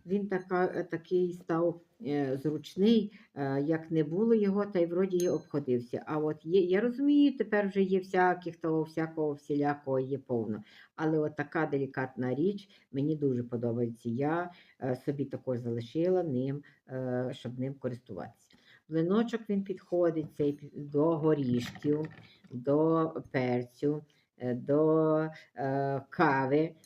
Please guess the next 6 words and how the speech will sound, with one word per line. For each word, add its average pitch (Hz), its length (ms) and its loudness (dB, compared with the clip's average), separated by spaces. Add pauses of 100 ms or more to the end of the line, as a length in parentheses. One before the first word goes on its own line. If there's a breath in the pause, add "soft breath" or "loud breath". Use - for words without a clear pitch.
Отакий 156 580 0
млиночок. 156 640 -4 (240 soft breath)
Я 156 180 0
дійсно 143 420 -4
привезла 127 460 -4
собі, 123 480 -4